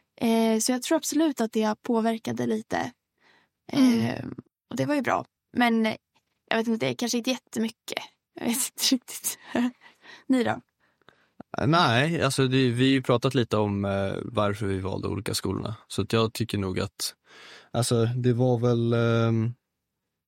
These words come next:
Speaker 3: det är inte någon liksom stor grej med dyslexi att jag valde den här skolan på grund av det här.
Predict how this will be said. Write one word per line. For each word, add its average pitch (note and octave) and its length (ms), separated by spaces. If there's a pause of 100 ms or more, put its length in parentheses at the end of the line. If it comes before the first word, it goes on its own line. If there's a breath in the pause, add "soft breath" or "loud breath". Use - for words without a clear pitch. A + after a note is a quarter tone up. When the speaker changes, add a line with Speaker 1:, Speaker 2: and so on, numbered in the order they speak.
(120)
Speaker 3:
det - 80
är A#2+ 40
inte A#2+ 260
någon A#2 360
liksom G#2 260
stor G2+ 640
grej G#2 280
med G2 280
dyslexi G2+ 640
att - 420
jag G#2+ 180
valde G2 320
den G2 100
här G2 100
skolan G2 280
på F#2+ 100
grund F#2+ 260
av G2 260
det G#2 80
här. G#2 460